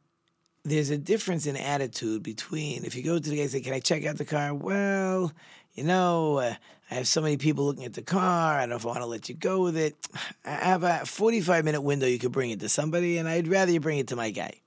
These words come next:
You're a little nervous, because why is the guy afraid to let you check it out? But if the guy who you're buying the car from, whatever you say,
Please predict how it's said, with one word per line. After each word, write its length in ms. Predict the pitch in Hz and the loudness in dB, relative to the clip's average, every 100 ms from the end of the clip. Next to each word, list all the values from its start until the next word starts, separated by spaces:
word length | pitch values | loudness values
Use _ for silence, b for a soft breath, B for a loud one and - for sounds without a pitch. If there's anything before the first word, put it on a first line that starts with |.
| _ _ _ B B B B - | _ _ _ B B B B -4
You're 160 | 165 | 0
a 40 | 185 | 2
little 220 | 196 175 | 2 2
nervous, 600 | 185 135 - - - - _ b b b b - | 0 -2 -4 -8 -8 -10 _ b b b b -4
because 440 | 135 135 135 123 | -4 -2 -2 -2
why 300 | 135 156 165 | -2 0 2
is 180 | 165 139 | 2 0
the 100 | 147 | -2
guy 220 | 151 151 | -2 0
afraid 460 | 147 - 151 147 135 | -2 -2 -2 -2 -2
to 60 | |
let 100 | 139 | -4
you 80 | 131 | -2
check 200 | 143 131 | -2 0
it 100 | 156 | 0
out? 300 | 127 - - _ _ _ _ _ _ _ | -2 -8 -20 _ _ _ _ _ _ _
But 420 | - 147 - - - b b b b b - | -2 -2 -2 -16 -16 b b b b b -2
if 240 | 247 247 | 0 0
the 120 | 190 151 | -2 -2
guy 540 | 147 147 104 101 101 - | -2 -2 -4 -8 -14 -12
who 80 | 117 | -4
you're 120 | 123 | -2
buying 300 | 117 151 147 | 0 0 0
the 80 | 123 | -4
car 280 | - 127 120 | -4 -2 -2
from, 360 | - 78 - - _ b b b b b _ _ _ | -6 -10 -12 -18 _ b b b b b _ _ _
whatever 340 | 143 185 240 226 | 2 6 6 4
you 80 | |
say, 760 | 220 226 208 185 160 135 110 | 4 4 4 4 4 2 2